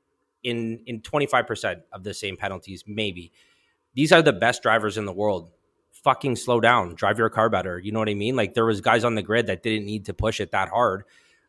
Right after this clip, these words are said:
I, you know, to, to Thomas's point,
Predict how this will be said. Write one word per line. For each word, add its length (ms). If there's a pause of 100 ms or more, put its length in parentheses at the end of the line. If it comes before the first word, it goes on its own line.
(420)
I, 300 (240)
you 160
know, 100
to, 180 (160)
to 120
Thomas's 460
point, 360